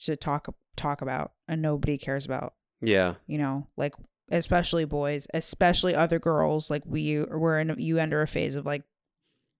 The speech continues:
Speaker 1: being weird around other girls when, with that stuff.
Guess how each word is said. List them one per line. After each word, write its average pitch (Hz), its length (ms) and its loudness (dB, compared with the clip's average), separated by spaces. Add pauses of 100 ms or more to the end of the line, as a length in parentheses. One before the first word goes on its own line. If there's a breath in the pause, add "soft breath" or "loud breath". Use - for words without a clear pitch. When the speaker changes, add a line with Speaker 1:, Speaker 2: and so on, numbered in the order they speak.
(640)
Speaker 1:
being 160 300 -2
weird 156 300 -2
around 147 500 -2
other 151 200 -2
girls 143 380 -2
when, 147 360 -4
with 160 160 -2
that 147 200 -4
stuff. 147 540 -4